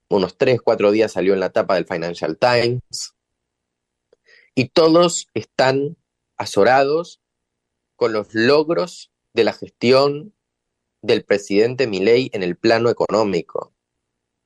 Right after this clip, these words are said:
Y sí, y sí, por este rumbo se va a merecer el Premio Nobel de Economía. Se va a merecer el Premio Nobel de Economía porque, porque en definitiva estás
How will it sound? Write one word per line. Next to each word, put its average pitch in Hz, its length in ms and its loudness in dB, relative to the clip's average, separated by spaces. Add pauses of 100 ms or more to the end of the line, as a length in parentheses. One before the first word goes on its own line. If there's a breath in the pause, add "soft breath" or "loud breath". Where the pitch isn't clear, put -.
(1040)
Y 101 140 -4
sí, 127 340 0 (880)
y 117 140 2
sí, 127 240 0
por 95 200 2
este 101 320 -2
rumbo 120 360 2
se - 160 -2
va 82 80 2
a 101 40 0
merecer 107 380 0
el 110 100 0
Premio 107 280 -2
Nobel 110 240 0
de 92 40 0
Economía. 101 640 -8 (920)
Se - 180 -4
va 107 120 4
a - 20 2
merecer 139 400 2
el 120 140 0
Premio 127 320 0
Nobel 131 260 4
de 104 80 2
Economía 101 580 -2
porque, 92 760 0 (2250)
porque 104 260 0
en 104 80 0
definitiva 104 760 0
estás - 520 -6